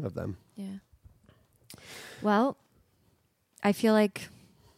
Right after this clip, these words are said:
Speaker 2: I feel like we should, uh,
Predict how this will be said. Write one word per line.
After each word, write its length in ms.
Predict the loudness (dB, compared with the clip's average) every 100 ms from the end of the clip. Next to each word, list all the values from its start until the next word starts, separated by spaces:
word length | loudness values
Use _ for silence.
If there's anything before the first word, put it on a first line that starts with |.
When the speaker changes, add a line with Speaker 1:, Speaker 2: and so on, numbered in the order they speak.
| _ _ _ _ _ -16 2
Speaker 2:
I 80 | 2
feel 220 | 4 4
like 220 | 4 0
we 260 | 2 4 2
should, 600 | 0 0 2 4 4 2
uh, 440 | 2 4 4 2